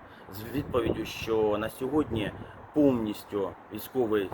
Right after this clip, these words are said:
склад на сто відсотків забезпечений. Тому пан Я би дуже хотів, щоб ви звернули увагу на потреби хлопців.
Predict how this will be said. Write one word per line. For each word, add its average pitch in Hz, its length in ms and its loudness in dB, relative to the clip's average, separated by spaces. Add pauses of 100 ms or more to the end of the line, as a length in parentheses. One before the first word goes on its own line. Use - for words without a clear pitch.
склад 139 460 4
на 117 100 -2
сто - 180 -6
відсотків - 500 -6
забезпечений. - 680 0 (320)
Тому 113 240 -4
пан 117 260 0 (680)
Я 113 120 0
би - 100 -2
дуже 120 240 -4
хотів, - 300 -10
щоб 110 140 -6
ви 110 80 -4
звернули 110 360 -2
увагу 110 460 0 (220)
на 113 140 0
потреби 117 640 0 (200)
хлопців. 107 460 -2